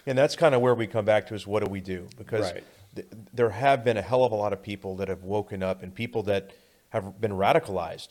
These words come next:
Speaker 1: you know, and, and gone from one side to the other over, over the last couple of years.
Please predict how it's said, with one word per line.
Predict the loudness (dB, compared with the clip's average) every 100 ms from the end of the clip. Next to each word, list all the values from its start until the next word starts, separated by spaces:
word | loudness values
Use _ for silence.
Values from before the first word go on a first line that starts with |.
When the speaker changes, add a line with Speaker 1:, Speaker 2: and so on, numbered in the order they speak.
| -18
Speaker 1:
you | -10
know, | -6
and, | -4
and | -6 -8 -4
gone | -2 -2
from | -4 -2
one | 0 0
side | 0 0 0
to | -2
the | 2
other | 2 0 -2
over, | 0 2 0
over | -2
the | 0
last | 0 0 -4
couple | -6 -6 -8
of | -4
years. | -2 -2 -6